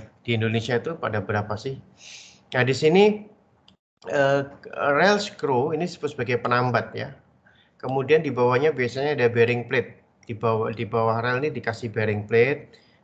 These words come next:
bisa ditambah dengan karet. Ya, nanti pas kita diskusi rel, nanti kita akan jelaskan lebih detail lagi. Nah, kemudian ini disebut sebagai sli-, eh, slipper ya, atau bantalan. Nah,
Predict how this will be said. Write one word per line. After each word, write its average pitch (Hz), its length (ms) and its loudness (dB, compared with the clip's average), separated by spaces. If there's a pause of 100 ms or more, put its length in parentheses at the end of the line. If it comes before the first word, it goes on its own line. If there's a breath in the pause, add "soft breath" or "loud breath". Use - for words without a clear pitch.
(140)
bisa 117 160 -2
ditambah 110 800 0
dengan 110 320 -4
karet. 110 400 0 (160)
Ya, 110 160 -6
nanti 127 560 -8 (240)
pas 117 160 0
kita 113 240 -6
diskusi 107 480 -6
rel, 123 160 0
nanti 107 160 -4
kita 107 240 -8
akan 107 240 -6
jelaskan 101 400 -6
lebih 98 240 -12
detail 101 240 -12
lagi. 95 160 -20 (1200 loud breath)
Nah, 139 160 2
kemudian 151 480 4
ini 165 160 0
disebut 143 400 -4
sebagai 127 640 0
sli-, 147 480 -6
eh, 139 320 2
slipper 143 560 0
ya, 117 240 -2
atau 120 80 -6
bantalan. 113 720 0
Nah, - 340 -20